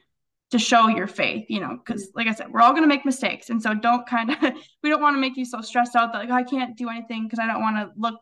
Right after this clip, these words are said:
Speaker 1: like I'm, you know, not a Christian." No, it's
Speaker 2: Mm-hmm.
Speaker 1: just being aware enough and self, self-aware enough that you can own up to, you know, sometimes when you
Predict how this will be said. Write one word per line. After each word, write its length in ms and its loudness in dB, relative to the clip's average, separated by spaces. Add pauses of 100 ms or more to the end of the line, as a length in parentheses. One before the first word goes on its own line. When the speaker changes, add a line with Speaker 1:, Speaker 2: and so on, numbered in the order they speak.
Speaker 1:
like 240 -6
I'm, 540 -4
you 120 -6
know, 120 -2
not 200 4
a 40 -6
Christian." 560 -6
No, 300 -2 (340)
it's 180 -4
Speaker 2:
Mm-hmm. 0 -
Speaker 1:
just 220 -2 (540)
being 360 0
aware 320 2
enough 320 -2 (640)
and 340 -4
self, 480 0
self-aware 460 0
enough 340 -4
that 300 -4 (400)
you 120 -6
can 200 -6
own 180 -4
up 220 -4
to, 100 -4
you 160 -2
know, 140 -2
sometimes 460 -6
when 120 0
you 200 -6